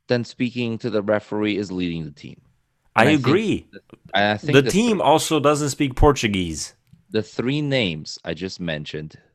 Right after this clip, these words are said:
Speaker 1: would do a better job leading the team than Albert Rusnak. So let it be spoken, let it be said, let it be understood that I, Adel, think Rusnak,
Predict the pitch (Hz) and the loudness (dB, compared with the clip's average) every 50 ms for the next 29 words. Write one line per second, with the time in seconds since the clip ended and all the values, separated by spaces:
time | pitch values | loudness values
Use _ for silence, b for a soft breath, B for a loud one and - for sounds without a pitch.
0 | _ _ _ _ - 87 90 85 85 87 85 85 78 73 80 76 78 78 76 76 | _ _ _ _ -6 -6 -6 -4 -4 -6 -6 -6 -6 -6 -6 -6 -6 -6 -8 -8
1 | 80 73 73 - 65 76 76 73 73 73 69 - - - 67 - - - - - | -8 -8 -8 -10 -10 -10 -10 -10 -10 -12 -14 -16 -18 -20 -20 -18 -18 -20 -20 -18
2 | - - - - - - - - - - - - - 98 _ _ _ _ _ _ | -16 -16 -14 -14 -14 -16 -16 -18 -20 -20 -20 -20 -20 -20 _ _ _ _ _ _
3 | _ - 123 110 90 - b b b b b - 113 131 135 127 117 127 123 - | _ 2 2 2 2 2 b b b b b 0 0 2 2 2 0 -2 -4 -4
4 | - - - 101 98 - - 98 92 87 87 85 92 87 85 87 82 - - - | -8 -2 -2 0 0 0 -2 -4 -4 -4 -4 -4 -6 -6 -6 -8 -10 -10 -12 -12
5 | 82 80 78 78 78 - _ 78 78 76 76 76 73 69 78 76 76 71 - _ | -10 -8 -8 -8 -10 -14 _ -10 -8 -8 -8 -8 -10 -10 -12 -12 -12 -12 -12 _
6 | 78 76 76 71 - - - 92 73 67 - _ _ _ - _ _ _ _ _ | -12 -12 -10 -12 -14 -8 -6 -6 -6 -6 -8 _ _ _ -20 _ _ _ _ _
7 | _ - - 80 - - 110 110 92 65 53 52 - - - - _ _ - - | _ -14 -12 -12 -6 -2 0 0 0 0 -4 -10 -14 -20 -20 -20 _ _ -20 -20
8 | - - - 78 87 90 82 69 - - - _ _ _ _ _ _ - _ - | -20 -20 -16 -6 -4 -4 -4 -4 -8 -12 -18 _ _ _ _ _ _ -20 _ -20
9 | - _ - 92 80 69 67 - - 78 85 92 90 - - 80 71 65 67 67 | -14 _ -4 -4 -4 -6 -10 -16 -10 -6 -6 -6 -6 -6 -8 -10 -10 -10 -10 -14